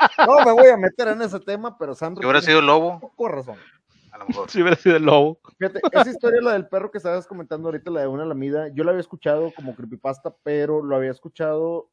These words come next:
Speaker 1: sin el goteo, que llega en un punto en donde ella se está quedando dormida y el perro se sube a la cama todo asustado, como que meado, así de,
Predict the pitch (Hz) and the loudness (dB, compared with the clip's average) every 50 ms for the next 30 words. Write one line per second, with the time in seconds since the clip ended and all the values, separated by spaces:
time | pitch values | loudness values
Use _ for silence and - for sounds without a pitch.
0 | _ _ _ _ - 143 139 135 131 131 127 127 127 131 131 131 123 117 123 - | _ _ _ _ -16 -14 -12 -10 -8 -8 -6 -6 -6 -6 -8 -10 -12 -12 -12 -14
1 | - - 160 156 160 147 127 _ _ _ _ _ _ _ _ - 147 147 147 147 | -8 -4 -2 -2 -2 -2 -4 _ _ _ _ _ _ _ _ -6 -4 -2 -2 -2
2 | 139 131 143 143 151 160 170 175 175 - - 185 185 180 170 - 180 175 - 147 | -2 -4 -4 -4 -4 -4 -6 -8 -12 -12 -10 -10 -10 -10 -10 -10 -10 -10 -8 -8
3 | 139 139 135 131 127 135 143 139 - - 160 - - 151 - - 156 160 165 165 | -8 -8 -8 -6 -6 -6 -6 -8 -8 -10 -12 -12 -12 -14 -10 -8 -10 -6 -6 -6
4 | 165 165 160 160 160 160 165 - - 156 139 131 _ - 143 139 147 147 - 151 | -6 -6 -8 -8 -6 -6 -6 -6 -6 -8 -8 -8 _ -6 -6 -4 -4 -10 -12 -16
5 | - - 147 147 147 143 - 139 143 147 143 - 143 147 147 143 139 135 - 147 | -12 -6 -6 -4 -4 -4 -6 -6 -8 -8 -10 -8 -8 -8 -8 -10 -14 -16 -8 -4
6 | 143 143 139 127 - 135 131 - - 123 117 127 139 151 165 160 147 120 113 110 | -4 -4 -4 -6 -12 -18 -18 -10 -10 -10 -6 -2 -2 -2 -2 -2 -4 -8 -8 -8
7 | - 127 131 147 170 175 147 135 - | -8 -8 -4 -2 -2 -2 -2 -4 -6